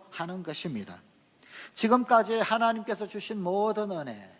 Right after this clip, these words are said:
또 지금까지 하나님께서 분부하시고 말씀하신 그 모든 분부, 그 말씀에 대하여 하나님의 백성들이 마땅히 어떻게 응답할 것인가?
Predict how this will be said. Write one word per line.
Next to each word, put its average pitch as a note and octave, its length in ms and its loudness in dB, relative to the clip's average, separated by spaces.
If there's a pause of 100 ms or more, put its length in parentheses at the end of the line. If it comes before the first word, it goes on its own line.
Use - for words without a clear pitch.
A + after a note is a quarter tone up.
(380)
또 B3 100 4
지금까지 A#3 760 6
하나님께서 A3+ 1080 2
분부하시고 G#3+ 680 0
말씀하신 G#3 1000 0
그 G#3 100 0
모든 G#3+ 800 4
분부, F3+ 560 4 (220)
그 A3 120 10
말씀에 G3+ 840 8
대하여 C3+ 720 -4 (480)
하나님의 A#3+ 680 8
백성들이 G#3+ 680 0
마땅히 G3+ 840 -4 (200)
어떻게 G#3 800 -6
응답할 C#3 760 -6
것인가? C3+ 840 -4